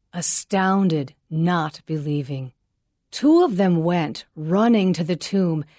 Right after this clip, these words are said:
and saw it there, empty. And they began to see that same beautiful hope.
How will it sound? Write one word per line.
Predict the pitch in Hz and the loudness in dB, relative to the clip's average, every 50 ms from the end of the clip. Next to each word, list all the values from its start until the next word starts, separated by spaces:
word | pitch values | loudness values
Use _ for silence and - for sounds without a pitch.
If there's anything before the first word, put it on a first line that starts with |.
| _ _ _ _ | _ _ _ _
and | - 196 190 | -2 -2 0
saw | - - - - 226 240 262 269 | 0 -2 -2 0 0 2 2 2
it | 262 247 - - | 0 -2 -4 -8
there, | - 160 147 139 131 127 123 _ _ _ _ _ _ - | -8 -8 -8 -8 -10 -12 -14 _ _ _ _ _ _ -6
empty. | 170 180 196 214 208 - - 147 143 139 - _ _ _ _ _ _ _ _ _ _ _ _ - | -2 0 0 0 0 -2 -6 -16 -16 -16 -20 _ _ _ _ _ _ _ _ _ _ _ _ -2
And | 185 185 175 165 | 0 2 2 4
they | 185 196 226 226 | 4 4 4 4
began | 277 285 - 247 233 220 220 233 240 | 4 2 4 2 2 2 2 2 2
to | - 220 | 0 0
see | 202 - - - 220 214 220 | -2 -2 0 0 2 2 2
that | 208 175 175 165 165 - | 2 2 0 -2 -2 -4
same | - - - - - 202 202 202 208 214 226 240 240 240 | -4 -4 -2 -2 0 0 2 2 2 2 2 2 2 0
beautiful | 226 - - 175 170 185 196 208 202 - 226 - - 220 214 214 | -2 -4 -4 -2 0 2 2 2 0 -2 -4 -4 -4 -4 -4 -6
hope. | - - - 190 175 156 160 - | -6 -6 -4 -2 -2 -2 -4 -8